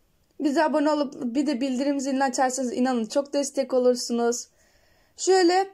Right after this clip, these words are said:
ceviz serpiyorum. İsterseniz her katına da serpebilirsiniz. Ama ben bir katına sadece serptim. Ve şöyle dört tane önceden hazırladığım yufka vardı arkadaşlar. Şöyle kestim kestim yana aldım düzgün açtıklarımı.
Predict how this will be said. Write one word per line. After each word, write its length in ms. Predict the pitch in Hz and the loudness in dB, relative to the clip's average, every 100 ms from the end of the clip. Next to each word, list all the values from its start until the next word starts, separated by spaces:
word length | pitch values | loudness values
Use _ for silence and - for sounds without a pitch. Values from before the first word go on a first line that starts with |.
| 285 | -6
ceviz 320 | 247 302 359 | -2 2 2
serpiyorum. 420 | 349 339 277 302 294 | 2 2 2 2 0
İsterseniz 460 | 302 311 311 302 | 2 2 2 -2
her 200 | 294 302 | 0 0
katına 340 | 311 294 285 277 | 0 -2 0 0
da 80 | |
serpebilirsiniz. 1120 | 285 294 254 285 254 269 285 - 208 254 330 - | 2 2 2 0 -2 -2 -2 -4 -2 -2 -2 -4
Ama 240 | 269 262 | -2 0
ben 220 | 247 247 247 - | 2 2 -2 -10
bir 220 | 233 254 | -6 -4
katına 360 | 262 262 214 214 | -2 -2 -4 -4
sadece 440 | 240 208 208 202 | 0 -2 -2 -4
serptim. 480 | 208 208 196 - 349 403 _ _ - _ _ _ _ - | -4 -4 -4 -4 -6 -6 _ _ -20 _ _ _ _ -2
Ve 80 | 392 | -2
şöyle 340 | 392 403 349 | 0 -2 0
dört 220 | 359 392 392 | 2 0 2
tane 240 | 320 330 | 0 2
önceden 360 | 339 311 330 349 | 2 2 2 2
hazırladığım 680 | 302 247 269 262 285 381 | 2 2 2 2 2 0
yufka 380 | 262 240 - 285 | 0 -2 0 2
vardı 240 | 247 202 208 | 2 2 0
arkadaşlar. 380 | 208 214 294 | 0 -2 0
Şöyle 280 | 285 302 262 | 0 0 0
kestim 400 | 254 320 302 254 | 0 -2 -2 -4
kestim 400 | 247 285 285 349 | -2 -2 -2 0
yana 300 | 330 269 254 | 2 2 2
aldım 360 | 208 196 208 196 | 2 -2 -6 -6
düzgün 240 | 202 220 | -6 -4
açtıklarımı. 720 | 208 208 - 226 214 202 240 | -2 -4 -8 -4 -4 -2 -4